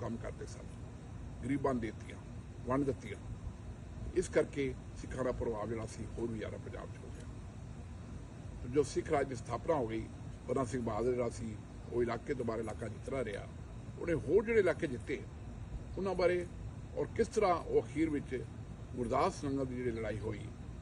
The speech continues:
ਉਹਦੇ ਵਿੱਚ ਉਹ ਮੁਗਲਾਂ ਦੇ ਕਬਜ਼ੇ 'ਚ ਆ ਗਿਆ ਤੇ ਉਹਨੂੰ ਕਿਸ ਤਰ੍ਹਾਂ ਉਹ ਦਿੱਲੀ ਲੈ ਗਏ ਔਰ ਕਿਸ ਤਰ੍ਹਾਂ ਉਹਦੀ ਸ਼ਹੀਦੀ ਹੋਈ, ਇਸ ਬਾਰੇ ਮੈਂ ਗੱਲ ਆਪਣੀ ਅਗਲੀ ਪੋਸਟ ਕਰਾਂਗਾ। ਤਦ ਤੱਕ ਤੁਸੀਂ ਮੈਨੂੰ ਇਜਾਜ਼ਤ ਦਿਓ ਔਰ ਸਾਡੀਆਂ ਪੋਸਟਾਂ ਨੂੰ ਲਾਈਕ ਕਰਦੇ ਰਹਿਣਾ।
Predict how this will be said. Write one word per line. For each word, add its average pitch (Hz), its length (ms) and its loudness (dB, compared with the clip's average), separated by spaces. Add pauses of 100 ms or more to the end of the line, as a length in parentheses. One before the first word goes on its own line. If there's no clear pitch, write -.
(120)
ਉਹਦੇ 160 160 4
ਵਿੱਚ 120 360 0 (540)
ਉਹ 131 340 6
ਮੁਗਲਾਂ 123 280 2
ਦੇ 117 140 0 (120)
ਕਬਜ਼ੇ 113 240 0
'ਚ 117 200 -4
ਆ 120 100 0
ਗਿਆ 113 280 0 (540)
ਤੇ - 60 -2
ਉਹਨੂੰ 127 160 2
ਕਿਸ - 140 -4
ਤਰ੍ਹਾਂ 135 200 0
ਉਹ 117 60 2
ਦਿੱਲੀ 113 260 -2
ਲੈ 117 180 0
ਗਏ 113 240 -4 (220)
ਔਰ 123 140 -4
ਕਿਸ 165 120 -2
ਤਰ੍ਹਾਂ 143 160 2
ਉਹਦੀ 123 140 0
ਸ਼ਹੀਦੀ 135 380 -2
ਹੋਈ, 139 220 8 (400)
ਇਸ 127 160 -2
ਬਾਰੇ 117 180 -2
ਮੈਂ 107 200 -4
ਗੱਲ 104 180 -4 (140)
ਆਪਣੀ - 260 -8 (120)
ਅਗਲੀ 113 200 -2 (100)
ਪੋਸਟ 101 300 -8
ਕਰਾਂਗਾ। - 300 -8 (760)
ਤਦ 123 200 -2
ਤੱਕ 143 120 2 (380)
ਤੁਸੀਂ 123 340 -2 (320)
ਮੈਨੂੰ 110 160 -2
ਇਜਾਜ਼ਤ 113 320 2
ਦਿਓ 139 240 2 (440)
ਔਰ 117 60 -2
ਸਾਡੀਆਂ 123 300 -2
ਪੋਸਟਾਂ 120 380 -4
ਨੂੰ 113 120 -4
ਲਾਈਕ 120 200 -2
ਕਰਦੇ 135 240 2
ਰਹਿਣਾ। 143 280 0